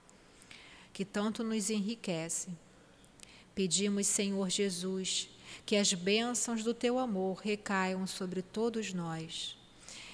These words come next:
que as paredes espirituais e materiais dessa casa de amor sejam reforçadas,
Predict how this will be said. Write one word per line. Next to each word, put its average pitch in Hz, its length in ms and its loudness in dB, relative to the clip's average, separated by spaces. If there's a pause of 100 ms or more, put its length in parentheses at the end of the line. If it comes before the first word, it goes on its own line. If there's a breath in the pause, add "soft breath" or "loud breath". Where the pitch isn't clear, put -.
(140 loud breath)
que 165 120 6
as 147 260 8
paredes 196 1080 2
espirituais 196 1500 2
e 202 60 -4
materiais 185 760 0
dessa 180 320 -2
casa 202 420 0
de 185 100 -2
amor 175 560 -2
sejam 180 400 0
reforçadas, 165 1400 -4